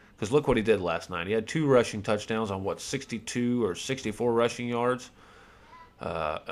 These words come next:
I think he even had a two-point conversion at one point, which is crazy.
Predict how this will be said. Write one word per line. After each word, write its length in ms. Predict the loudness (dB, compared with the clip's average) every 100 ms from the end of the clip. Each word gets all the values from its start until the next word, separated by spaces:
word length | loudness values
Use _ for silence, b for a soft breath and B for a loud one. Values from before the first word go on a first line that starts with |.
| -10
I 40 | -6
think 200 | -4 -2
he 60 |
even 120 | -2
had 160 | 0 -2
a 40 |
two-point 360 | -2 -2 0 0
conversion 460 | 2 4 4 2 -2
at 100 | -2
one 160 | -4
point, 320 | -4 -6 -6 -6
which 180 | -4 -2
is 80 |
crazy. 340 | -2 -2 -2